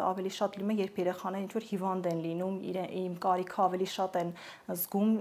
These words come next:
և, ը, չես իմանում աշխատավայրում լինել, տանը լինել, այդ ժամանակ իհարկե լինում են։ Վազում եմ ինչպես բոլոր մայրիկները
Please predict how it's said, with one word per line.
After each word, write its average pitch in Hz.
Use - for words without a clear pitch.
և, 180
ը, 180
չես 202
իմանում 175
աշխատավայրում 185
լինել, 180
տանը 180
լինել, 190
այդ 208
ժամանակ 226
իհարկե 208
լինում 175
են։ 214
Վազում 254
եմ 277
ինչպես 240
բոլոր 220
մայրիկները 190